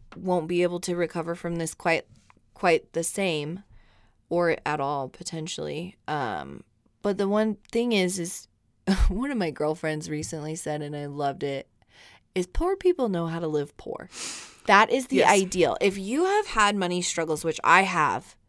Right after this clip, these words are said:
Speaker 1: you know, budgeting is not that big of a deal. And the people, I guess that's a great reminder, too, 'cause the people who I'm talking to now in my life who say they can't get
Speaker 2: Never
Speaker 1: through
Speaker 2: been
Speaker 1: this,
Speaker 2: poor.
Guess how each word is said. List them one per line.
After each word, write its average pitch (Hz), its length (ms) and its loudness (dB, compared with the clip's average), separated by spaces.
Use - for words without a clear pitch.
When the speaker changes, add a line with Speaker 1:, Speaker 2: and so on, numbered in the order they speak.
Speaker 1:
you 220 160 -2
know, 226 240 4
budgeting 233 580 0
is 208 160 0
not 175 480 6
that 170 220 2
big 175 160 0
of 160 80 -4
a 160 40 0
deal. 147 380 0
And 190 160 -2
the 190 60 -4
people, 202 720 2
I 196 80 -2
guess 226 220 0
that's 302 260 -2
a 254 80 -2
great 175 480 -4
reminder, 160 480 -4
too, 156 200 -6
'cause 156 140 -8
the 165 80 -14
people 226 280 -8
who 180 80 -2
I'm 156 180 -4
talking 180 340 -4
to 185 160 -6
now 170 200 -2
in 151 60 -6
my 147 200 -4
life 165 200 -4
who 170 140 -8
say 156 220 0
they 151 160 -2
can't 151 260 -6
get 147 140 -4
Speaker 2:
Never 180 240 6
Speaker 1:
through 185 80 8
Speaker 2:
been 180 100 6
Speaker 1:
this, 202 40 4
Speaker 2:
poor. 151 260 6